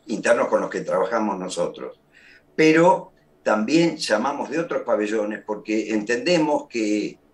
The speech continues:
que todos tienen que tener el mismo acceso. Obviamente gente que se selecciona, son chicos que, que tienen mejor conducta, que están, en fin,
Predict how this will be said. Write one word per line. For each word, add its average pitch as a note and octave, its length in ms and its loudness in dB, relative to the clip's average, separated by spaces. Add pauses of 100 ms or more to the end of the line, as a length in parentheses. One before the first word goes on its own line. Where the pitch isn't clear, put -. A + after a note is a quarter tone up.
que A2 100 -2
todos A2 380 0
tienen E2 320 -6
que F2 80 -6
tener F2+ 500 -8
el F2 140 -8
mismo F2+ 280 -8
acceso. - 540 -8 (220)
Obviamente D#3 680 2
gente C3 640 -2 (280)
que E2 100 -6
se F2+ 140 -4
selecciona, C3+ 1000 0 (240)
son E2+ 680 -6
chicos G2 420 -4
que, D#2+ 680 -6
que E2+ 100 -8
tienen D#2 800 -10
mejor E2 340 -4
conducta, D3 1040 2 (300)
que D#2 80 -10
están, E2+ 760 -4
en B2 140 -6
fin, - 320 -4